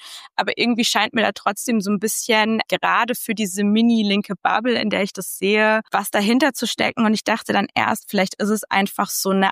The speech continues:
Art, oh Gott, wir sind irgendwie in Städten alle so total detached von der Natur. Vielleicht sehnen wir uns da irgendwie so ein bisschen danach, so nach dem Motto Touch Grass durch die Mode.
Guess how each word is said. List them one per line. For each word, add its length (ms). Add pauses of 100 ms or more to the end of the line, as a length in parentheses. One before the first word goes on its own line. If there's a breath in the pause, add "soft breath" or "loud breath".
Art, 360
oh 140
Gott, 240
wir 80
sind 200
irgendwie 280
in 120
Städten 400
alle 260
so 100
total 760 (160)
detached 640
von 260
der 120
Natur. 720
Vielleicht 380
sehnen 380
wir 160
uns 160
da 160
irgendwie 280
so 100
ein 80
bisschen 360
danach, 440
so 120
nach 140
dem 140
Motto 260
Touch 400 (140)
Grass 640
durch 220
die 100
Mode. 560